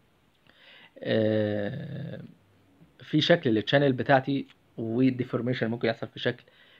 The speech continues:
أو الاتنويشن يحصل إن البيك تقل أو البيك ما توصلش للشكل اللي كنت عايز أوصله. أنا بعت سكوير ويف فتوصل إن في أجزاء اتاكلت منها لسبب أو لآخر، أو يحصل اتنويشن البيك قلت وكده، فبحتاج زي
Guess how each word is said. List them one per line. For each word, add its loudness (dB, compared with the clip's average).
أو 2
الاتنويشن 0
يحصل -2
إن -4
البيك -2
تقل -2
أو -2
البيك -6
ما 2
توصلش -2
للشكل -4
اللي -2
كنت -4
عايز 4
أوصله. -2
أنا -4
بعت 0
سكوير -2
ويف 2
فتوصل -2
إن -4
في 0
أجزاء -2
اتاكلت -10
منها -6
لسبب -6
أو -8
لآخر، 0
أو 0
يحصل 2
اتنويشن -2
البيك -4
قلت -2
وكده، -2
فبحتاج -8
زي 0